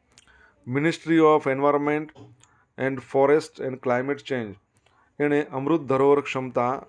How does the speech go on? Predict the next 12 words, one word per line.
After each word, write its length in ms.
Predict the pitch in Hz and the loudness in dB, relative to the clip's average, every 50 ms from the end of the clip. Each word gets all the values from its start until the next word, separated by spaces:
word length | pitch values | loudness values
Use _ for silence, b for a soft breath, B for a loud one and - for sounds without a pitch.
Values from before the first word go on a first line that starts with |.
| - | -10
નિર્માણ 360 | 123 120 123 117 123 131 131 127 | -6 -4 -4 -2 -2 -2 -2 0
યોજના 320 | 123 123 120 113 123 120 | 0 -2 -2 -2 -4 -4
બે 100 | 117 117 | -2 -2
હજાર 140 | 117 117 120 | -2 -2 -4
ત્રેવીસ 380 | 120 117 123 131 139 143 - | -4 -4 -6 -4 -4 -6 -6
હેઠળ 200 | 123 117 120 120 | -6 -6 -4 -6
પસંદગીની 560 | 117 - 120 113 - 139 135 127 120 127 127 120 | -4 -4 -6 -6 -6 -10 -8 -8 -6 -6 -4 -2
જે 100 | 120 117 | -2 -2
રામસર 420 | 107 104 107 110 - - 131 131 | -2 -2 -4 -6 -6 -8 -8 -8
સ્થળો 300 | 123 - - 120 120 120 | -8 -6 -4 -4 -2 -4
છે, 160 | 117 - 120 | -4 -6 -10
એમાં 260 | 110 110 113 123 135 | -8 -6 -8 -8 -10